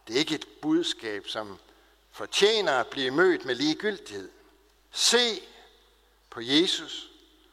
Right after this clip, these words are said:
på korset foran dig. Således elskede Gud dig og mig, at han gav, hengav sin søn, sin eneste søn,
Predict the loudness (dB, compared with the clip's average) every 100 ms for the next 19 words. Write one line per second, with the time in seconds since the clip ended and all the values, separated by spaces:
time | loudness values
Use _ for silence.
0 | _ -14 0 4 4 2 -6 -12 -2 2
1 | 4 2 -2 -12 -14 -20 _ _ _ _
2 | _ -6 2 4 6 6 6 4 4 4
3 | 2 -2 -2 0 4 4 4 4 4 2
4 | -4 -10 -18 -20 -20 -20 -20 -6 2 4
5 | 4 0 -8 -18 -20 -20 -20 _ -20 -10
6 | -8 -4 -6 2 2 2 -4 -16 -20 -20
7 | -20 -20 _ 0 2 2 0 2 0 -2
8 | -12 -20 -20 _ _ _ _ _ _ _
9 | _ -18 -14 -4 0 2 2 -2 -12 -20
10 | -20 -16 -16 0 2 2 0 -4 -6 -6
11 | -4 -6